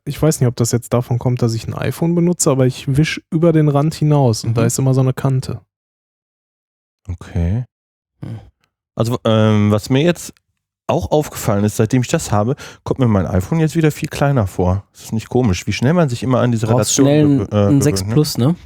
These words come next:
Speaker 1: Ja.
Speaker 3: Unbedingt.
Speaker 1: Stimmt. Naja, von der Hö-, na, von der Höhe her ist es fast gleich. Halben Zentimeter.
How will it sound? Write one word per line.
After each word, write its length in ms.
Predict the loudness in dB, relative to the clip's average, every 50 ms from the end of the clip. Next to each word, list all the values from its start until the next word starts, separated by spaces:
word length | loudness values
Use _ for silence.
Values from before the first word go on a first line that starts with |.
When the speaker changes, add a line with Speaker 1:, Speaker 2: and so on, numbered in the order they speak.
| -20 -20 -20 -8 -2 2
Speaker 1:
Ja. 240 | 2 4 4 2 0 _ _
Speaker 3:
Unbedingt. 640 | -2 0 2 2 2 2 2 2 0 0 -2 -6 -10 _ _ _ _ _ _ _ _ _ _ _ _ _ -10
Speaker 1:
Stimmt. 300 | -4 -2 0 0 -2 -4 _ -8
Naja, 340 | -2 0 2 4 4 2
von 160 | 2 0 0 2
der 120 | 4 4
Hö-, 100 | 2 2 0 -4 _ _ _
na, 200 | -2 0 0 0
von 120 | 0 0 0
der 100 | 0 2
Höhe 200 | 2 2 2 2
her 120 | 2 2
ist 160 | 0 -2 -4 -6
es 100 | -8 -6
fast 400 | -2 -2 -2 -2 -4 -8 -10 _
gleich. 580 | -4 -2 -2 -2 -2 -4 -6 -8 -12 -20 _ _ _ _ _ _ _ _ _ _ _ _ -4
Halben 260 | -2 0 0 0 -2
Zentimeter. 720 | -2 -2 -2 -4 -4 -4 -2 -2 -2 -2 -2 -4 -6 -6